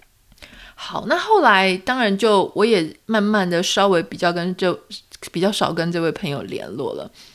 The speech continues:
某一次呢，我就被偶然的被我发现了，<laughs> 就是他真的就是有开了小账，就是私人账号，然后疯狂的，疯狂的修理我，疯狂的骂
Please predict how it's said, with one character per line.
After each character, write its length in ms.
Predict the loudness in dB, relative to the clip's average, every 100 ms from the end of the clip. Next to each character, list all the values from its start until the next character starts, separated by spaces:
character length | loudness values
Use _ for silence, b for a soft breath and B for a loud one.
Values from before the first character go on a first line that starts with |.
| b b b b b b _ _ _ -4
某 240 | -2 -2
一 80 | -6
次 380 | -6 -4 -2 0
呢， 340 | 0 -2 -8 -10 -8
我 140 | -6
就 480 | -2 0 0 0 -8 _ _ _ -20 -20 _ _ _ -4
被 260 | -2 -2 -8 -6
偶 120 | -2
然 180 | -2 -2
的 240 | -4 -4 -8 _
被 100 | -2
我 120 | -2 0
发 260 | 0 -2
现 260 | 0 -2 -4
了， 80 | -6 -10
<laughs> 120 | -10
就 180 | -6 -4
是 140 | -4
他 220 | -4 -6
真 280 | -4 -4 -4
的 240 | -6 -8 -10 B B B B B
就 140 | -6
是 60 | 0
有 120 | 0
开 260 | -2 -4 -2
了 120 | -2
小 260 | -4 -6 -6
账， 380 | -6 -6 -6 -14 b b b -8
就 120 | -4
是 280 | -4 -6 -12
私 280 | -8 0
人 240 | 0 0 -6
账 220 | -6 -6
号， 380 | -8 -8 -8 -8 -14
然 120 | -8
后 160 | -6
疯 500 | -6 -8 -8 -6 -8
狂 340 | -12 -14 -16 -14
的， 200 | -14 -14 -18 _
疯 380 | -6 -4 -2
狂 240 | -2 -4 -2
的 100 | -4
修 240 | -2 -2
理 180 | -2 -4
我， 160 | -4 -4
疯 240 | -4 -4
狂 220 | -4 -6
的 80 | -10
骂 260 | -8 -10